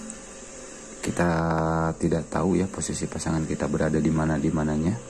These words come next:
kita bisa pantau lewat Google Maps dengan cara yang seperti tadi sudah kita buatkan tutorialnya. Sebetulnya tidak perlu menggunakan aplikasi ya,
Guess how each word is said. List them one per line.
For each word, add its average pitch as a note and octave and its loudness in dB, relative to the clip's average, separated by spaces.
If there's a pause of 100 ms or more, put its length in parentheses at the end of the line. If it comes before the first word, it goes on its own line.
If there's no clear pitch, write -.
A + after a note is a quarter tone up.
(120)
kita E2+ -2
bisa E2 0
pantau D#2 2
lewat D2+ 0
Google D2+ 2
Maps - 0
dengan D#2+ -2
cara D2 -2
yang E2 0
seperti - -6
tadi D#2 0 (880)
sudah D2 -4
kita - -4
buatkan D2+ 0
tutorialnya. E2 2 (1600)
Sebetulnya F2 2
tidak E2+ 2
perlu E2+ 4
menggunakan E2 2
aplikasi F#2+ 0
ya, A#2 -2